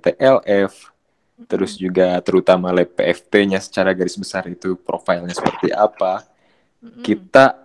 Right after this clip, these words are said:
Speaker 1: pasti ujung-ujungnya teman-teman pada kepo atau penasaran ya tentang prospek kerja kalau kita udah mendalami ilmu tentang G I S, kemudian juga P T L F,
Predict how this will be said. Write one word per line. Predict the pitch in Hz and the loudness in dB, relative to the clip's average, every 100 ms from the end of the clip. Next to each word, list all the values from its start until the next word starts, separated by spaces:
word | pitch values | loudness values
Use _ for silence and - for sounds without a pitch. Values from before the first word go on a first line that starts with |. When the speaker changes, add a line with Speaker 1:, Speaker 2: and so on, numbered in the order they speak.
| _ _ - | _ _ -4
Speaker 1:
pasti | 101 101 - - - - - | -2 -2 -4 -4 2 2 2
ujung-ujungnya | 110 104 104 101 98 107 127 | -2 -4 -4 -4 -4 -6 -6
teman-teman | 110 104 101 101 127 127 _ _ | -4 -4 -6 -6 -8 -10 _ _
pada | 95 92 92 | -4 -2 -4
kepo | - 98 - - 120 107 | -6 -8 -6 -2 0 0
atau | - 95 92 - | -4 -4 -4 -6
penasaran | 95 90 - 90 82 104 104 90 | -8 -10 -8 -8 2 2 2 0
ya | 95 113 - | -6 -8 -12
tentang | 95 90 92 90 | -10 -6 -6 -4
prospek | 92 87 - - 123 - | -4 -4 -6 -4 -4 -4
kerja | - 104 82 87 - _ _ | -8 -8 -6 -8 -8 _ _
kalau | - 92 92 | -6 -6 -6
kita | 104 - 120 - | -8 -2 -2 -2
udah | 104 92 92 - | 0 0 0 -8
mendalami | 98 98 95 90 90 117 | -8 0 2 0 -2 -6
ilmu | 107 101 92 | -4 -4 -4
tentang | 92 90 87 85 | -8 -6 -6 -6
G | 85 87 | -6 -4
I | - 127 | 0 0
S, | - 92 104 - _ _ _ _ _ | 0 -2 -2 -6 _ _ _ _ _
kemudian | - 95 92 92 | -8 -4 0 0
juga | 87 90 92 | -2 0 2
P | 92 - | 2 2
T | - 104 | 4 6
L | 117 | 6
F, | - 110 | 4 -4